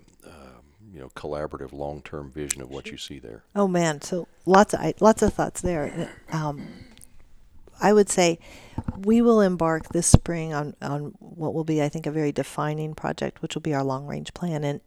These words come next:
Speaker 2: within that long-range plan, we will, we'll take a look at, again, long-term and emerging trends, not only in technology, but in terms of our demographics in the state and what's happening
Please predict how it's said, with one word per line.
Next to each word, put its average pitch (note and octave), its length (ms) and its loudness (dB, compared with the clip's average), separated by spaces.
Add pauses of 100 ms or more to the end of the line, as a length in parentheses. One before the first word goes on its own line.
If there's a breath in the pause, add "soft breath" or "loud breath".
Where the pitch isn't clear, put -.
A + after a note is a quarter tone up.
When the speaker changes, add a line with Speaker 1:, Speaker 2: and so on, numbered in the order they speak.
Speaker 2:
within G#3 440 6
that G#3 200 6
long-range D#3+ 500 0
plan, D3+ 380 -2 (640 loud breath)
we F#3+ 240 4
will, G#3+ 420 4
we'll F3+ 160 -2
take - 240 0
a G#3 40 4
look E3+ 360 -2
at, D#3+ 240 -4
again, D3+ 240 -2
long-term F#3 520 0
and E3 60 -2
emerging D#3+ 380 -6
trends, D#3 340 -8
not F3 140 -2
only F3+ 220 -2
in C#3+ 100 -4
technology, D3 540 -6
but D3 280 -2
in D#3 220 -8
terms D#3 260 -6
of D3+ 120 -4
our C3+ 100 0
demographics C#3+ 720 -6
in G3 80 -4
the F#3+ 80 -2
state F#3 260 -4
and F3+ 80 -8
what's D#3 200 -6
happening D#3 500 -4